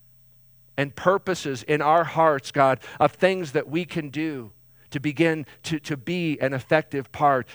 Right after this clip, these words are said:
of that ten percent. So, Father, we just thank you because Jesus modeled this.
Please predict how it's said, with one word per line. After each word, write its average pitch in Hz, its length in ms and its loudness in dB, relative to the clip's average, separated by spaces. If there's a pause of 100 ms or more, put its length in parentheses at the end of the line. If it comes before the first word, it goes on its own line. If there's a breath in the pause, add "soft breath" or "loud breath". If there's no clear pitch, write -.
of 127 120 0
that 135 220 2
ten 139 260 -4
percent. 113 680 -8 (2500)
So, - 160 -10
Father, 147 260 6
we 147 140 -2
just 151 240 -6
thank 151 300 0
you 139 60 -6
because 123 360 -6
Jesus 156 800 -8 (180 soft breath)
modeled 127 680 0
this. - 500 -6